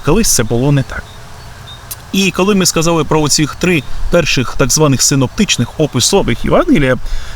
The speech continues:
е, то потрібно згадати і ОС-, і четверте. Власне, із нього ми читали і сьогодні уривок, це Євангелія від Іоанна. Воно було написано останнім по хронології, і, е,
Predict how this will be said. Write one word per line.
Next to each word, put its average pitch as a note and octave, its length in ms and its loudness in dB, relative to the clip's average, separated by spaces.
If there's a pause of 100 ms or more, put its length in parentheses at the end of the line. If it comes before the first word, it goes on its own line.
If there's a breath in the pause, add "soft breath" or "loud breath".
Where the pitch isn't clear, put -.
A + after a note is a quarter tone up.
(140)
е, C3+ 220 4
то C3 140 -6
потрібно C#4 400 -2
згадати C4 500 0
і A3+ 160 -2
ОС-, - 440 0
і F#3+ 100 0
четверте. G#3+ 640 0
Власне, F3 500 0
із F3 180 0
нього G3 200 2
ми D#3+ 100 2
читали G3+ 400 0
і D#3 40 0
сьогодні E3 460 0
уривок, F3+ 420 0
це - 140 0
Євангелія E3 440 2
від D#3+ 160 -2
Іоанна. F#3 280 2 (600 loud breath)
Воно G#3+ 220 2
було E3 520 2
написано C3+ 500 0
останнім A#2 520 0
по A3+ 120 0
хронології, C4 720 0 (460 loud breath)
і, C4 500 2
е, D#3+ 760 0